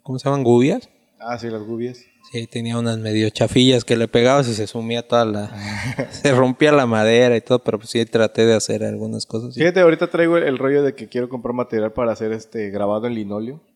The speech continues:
Speaker 2: Y ando viendo eso de las gubias y el, el material, las tintas y todo ese rollo.
Speaker 1: ¿Es como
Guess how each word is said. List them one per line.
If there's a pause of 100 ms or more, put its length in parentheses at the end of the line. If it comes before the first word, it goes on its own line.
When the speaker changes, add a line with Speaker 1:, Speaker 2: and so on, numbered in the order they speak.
(280)
Speaker 2:
Y
ando
viendo
eso
de
las
gubias
y
el, (120)
el
material,
las
tintas
y
todo
ese
rollo. (220)
Speaker 1:
¿Es
como